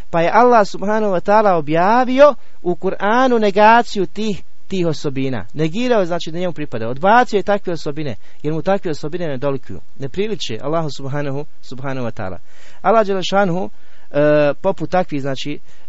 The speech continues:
primjera kaže: "Tekadu samavatu yatafattarna minhu wa tanshaqul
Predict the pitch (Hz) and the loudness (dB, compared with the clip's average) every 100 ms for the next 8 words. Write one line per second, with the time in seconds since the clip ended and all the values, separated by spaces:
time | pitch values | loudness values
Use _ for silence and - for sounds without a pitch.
0 | - 156 180 170 147 - 165 160 156 151 | -4 -2 -2 0 0 2 0 0 -2 -4
1 | - 196 202 180 - 170 170 165 156 185 | 0 0 2 -2 -4 -4 -2 -2 -2 -2
2 | 196 190 170 160 151 151 160 - - 190 | -2 -2 -4 -2 -4 -2 -4 -4 -4 -4
3 | 185 170 160 185 196 170 160 151 - 185 | -2 -4 -4 -4 -4 -4 -2 -2 -2 -2
4 | 185 180 165 156 160 147 - 156 | -2 -4 -4 -4 -4 -4 -4 -4